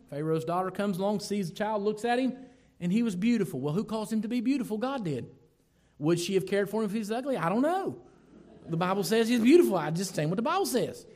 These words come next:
I kinda wonder. "Oh, he's ugly. Let him float," you know. Uh, <laughs> I don't know.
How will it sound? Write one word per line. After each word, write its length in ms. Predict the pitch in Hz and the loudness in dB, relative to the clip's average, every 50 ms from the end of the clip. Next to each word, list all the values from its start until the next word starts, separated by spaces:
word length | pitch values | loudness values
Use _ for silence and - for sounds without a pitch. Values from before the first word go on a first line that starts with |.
| - - - - - - - - - - _ | -20 -20 -20 -20 -20 -20 -20 -20 -20 -12 _
I 80 | 165 | -6
kinda 220 | 165 214 233 240 233 | 0 2 4 6 6
wonder. 460 | 240 294 349 370 330 196 151 135 - | 8 8 8 6 6 4 0 -2 -4
"Oh, 200 | 147 151 175 180 | -2 0 0 2
he's 200 | 180 220 247 180 | 4 2 4 4
ugly. 260 | 175 180 196 196 190 170 | 4 2 2 2 2 2
Let 140 | 156 180 | 4 4
him 80 | 220 214 | 4 4
float," 380 | 175 180 170 175 180 175 - - | 4 4 4 4 4 0 -2 0
you 80 | 160 165 | 2 4
know. 220 | 160 151 156 156 - - - - - | 4 4 4 2 -4 -12 -18 -10 -4
Uh, 220 | 170 170 147 131 120 107 - - - - - - - - - - - - - - - - - - - - - - - - - - - - - - - - - - - - - - - - - | 0 0 2 2 0 -2 -8 -12 -12 -12 -14 -14 -16 -18 -18 -20 -20 -20 -20 -20 -20 -20 -20 -20 -20 -20 -20 -20 -20 -20 -20 -20 -20 -20 -20 -20 -20 -20 -20 -20 -20 -20 -20 -20 -20 -14 -6
<laughs> 20 | |
I 520 | - - - - 269 - - 247 196 147 - - - - - - - - - - - - - - 156 196 269 | -6 -4 -4 -4 -4 2 2 2 2 2 -2 -8 -14 -16 -16 -16 -18 -20 -20 -18 -18 -18 -10 -4 0 2 4
don't 140 | 302 294 285 | 4 6 6
know. 400 | 311 330 320 285 156 123 104 | 6 6 6 4 2 0 -4